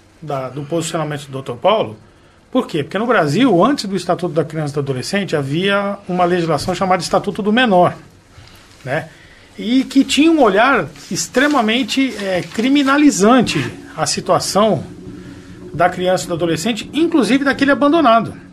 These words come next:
né? Então, tá na rua, sem casa, sem sapato, sem comida, podia, poderia levar a, a,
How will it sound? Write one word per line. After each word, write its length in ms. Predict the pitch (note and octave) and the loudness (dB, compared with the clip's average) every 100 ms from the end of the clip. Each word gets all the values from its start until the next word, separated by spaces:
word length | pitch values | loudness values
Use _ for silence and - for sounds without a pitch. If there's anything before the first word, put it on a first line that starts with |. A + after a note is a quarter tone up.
| - - - - - - | -20 -20 -20 -20 -20 -6
né? 200 | D3 F#3 | 0 0
Então, 280 | D#3+ G#3 A3 | 0 -2 2
tá 140 | A3+ | 2
na 120 | C4+ | 2
rua, 520 | F3 F3+ C#4 F#3+ A#2 - - - | 4 6 6 6 2 -6 -14 -10
sem 280 | - G3+ | -2 -2
casa, 640 | F3 F3+ G3 G#3 C3 A2 G#2 - - - - - - - | 0 2 2 2 0 -6 -10 -18 -20 -20 -20 -20 -20 -14
sem 440 | - G3+ G3+ F3 | -6 -4 -2 -2
sapato, 680 | C#3+ E3+ - E3+ G3 F#3+ - - - - | -2 -2 0 2 2 0 -6 -18 -20 -16
sem 280 | - F#3 F3 - - | -6 -6 -6 -14 -8
comida, 640 | D#3 E3 A3+ F#3 B2 G#2+ - - - - - - - - - _ _ - - - - - | -4 0 2 0 -4 -6 -14 -20 -20 -20 -20 -20 -20 -20 -20 _ _ -20 -20 -20 -20 -2
podia, 280 | B3 G3 A#3+ | 0 2 2
poderia 440 | - C4+ C4+ C4+ | 2 4 4 4
levar 520 | E4+ D4+ C3+ F3 C#4+ F4 - - _ - - - | 4 4 2 2 2 -2 -12 -20 _ -18 -16 -2
a, 520 | G3+ B3 C#4+ C4+ A#3+ - | 2 2 2 0 -4 0
a, 280 | F#3+ F#3+ | 2 2